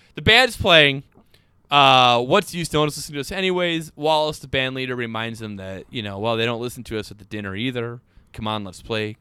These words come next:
Keep us warm. Uh, I think you mentioned his stuff, but Wallace, the band leader, is an actor, and the rest of everyone else is, uh, an actual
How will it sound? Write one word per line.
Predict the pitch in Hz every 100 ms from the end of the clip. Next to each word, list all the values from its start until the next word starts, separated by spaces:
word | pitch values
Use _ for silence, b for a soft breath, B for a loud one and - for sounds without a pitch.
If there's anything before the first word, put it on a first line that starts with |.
| _ _ _ _
Keep | - 92
us | 90 -
warm. | 95 90 87 95 _ _ _ _ _ _ _ _ _ - -
Uh, | 104 101 104
I | 131
think | 156
you | 160
mentioned | 123 117 -
his | 107
stuff, | - 104 98
but | 98
Wallace, | 90 113 120 117 113 -
the | 107
band | 104 104 101
leader, | 98 95 92 - b b b b
is | 98 104
an | 107
actor, | 98 92 95 90 92 b b b -
and | 98
the | 92
rest | 98 107 -
of | 101
everyone | 98 98
else | 92 85 - -
is, | 95 85 82 - -
uh, | 90 85 85
an | 95
actual | 92 - 98 87 85